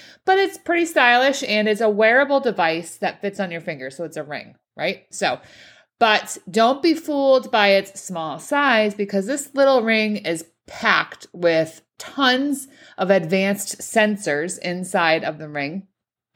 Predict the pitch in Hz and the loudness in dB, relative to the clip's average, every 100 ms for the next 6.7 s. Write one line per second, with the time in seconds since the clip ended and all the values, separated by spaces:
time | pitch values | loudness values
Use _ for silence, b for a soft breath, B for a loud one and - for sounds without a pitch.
0 | - - 196 196 196 196 196 226 208 - | -8 0 0 2 2 2 2 2 2 0
1 | 208 185 185 190 170 156 - 208 202 202 | 0 0 0 -2 -2 -6 -4 0 0 0
2 | - b b b 185 165 160 196 220 - | -10 b b b -6 -2 0 2 2 2
3 | 196 196 190 - 160 156 151 185 214 240 | 2 2 2 -4 -6 -6 -2 2 2 2
4 | 226 240 220 226 240 214 208 208 B B | -2 -6 -6 -8 0 2 2 0 B B
5 | - 208 220 233 226 220 208 196 185 151 | -2 0 2 4 4 2 0 0 0 0
6 | 143 135 151 - 143 139 - | -2 -4 -8 -8 -6 -6 -8